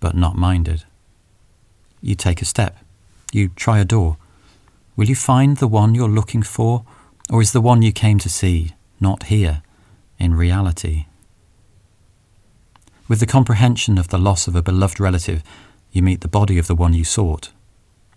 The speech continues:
but you meet the mind of another. Conversations ensue. The exchange reminds you of a game of table tennis. A pro plays a novice who's forgotten the rules.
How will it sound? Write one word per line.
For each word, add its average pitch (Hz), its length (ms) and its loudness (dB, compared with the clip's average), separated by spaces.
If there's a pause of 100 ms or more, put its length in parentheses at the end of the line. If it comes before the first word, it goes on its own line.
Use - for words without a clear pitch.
but 95 120 -6
you 90 100 -2
meet 98 200 0
the 80 60 -4
mind 87 320 2
of 78 80 -6
another. 82 360 0 (1500)
Conversations 123 760 -2
ensue. 82 540 -2 (1120)
The 110 60 -2
exchange 143 400 0
reminds 123 360 4
you 110 80 2
of 107 100 0
a 107 60 0
game 110 300 2
of 107 100 0
table 117 380 -2
tennis. 90 400 -6 (600)
A 113 60 -6
pro 127 420 0
plays 120 340 -2
a 123 60 2
novice 92 520 -4 (220)
who's 85 160 -4
forgotten 85 380 -2
the 82 60 0
rules. 90 420 -4